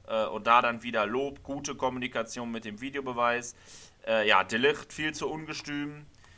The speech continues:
ähm, gegen Girassi. Girassi will, schließt zwar ab, aber De Ligt trifft ihn ganz klar und somit, äh, ja, nach Videobeweisstudium entscheidet Schiedsrichter Dingert auf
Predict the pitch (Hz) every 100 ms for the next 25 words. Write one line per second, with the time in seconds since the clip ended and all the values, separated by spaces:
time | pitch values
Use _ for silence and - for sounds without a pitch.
0 | - - _ _ - 127 123 123 120 123
1 | - 123 120 117 113 110 - 123 117 120
2 | - 151 156 - _ - - - - -
3 | _ - 117 113 131 120 120 113 - -
4 | 143 143 - 123 135 - 123 113 117 123
5 | 131 - 151 147 143 131 135 131 135 123
6 | 120 - 117 110 117 113 113 110 - 107
7 | 104 98 87 95 98 - 123 120 110 113
8 | - 123 117 104 110 110 92 113 110 110
9 | 101 110 107 107 101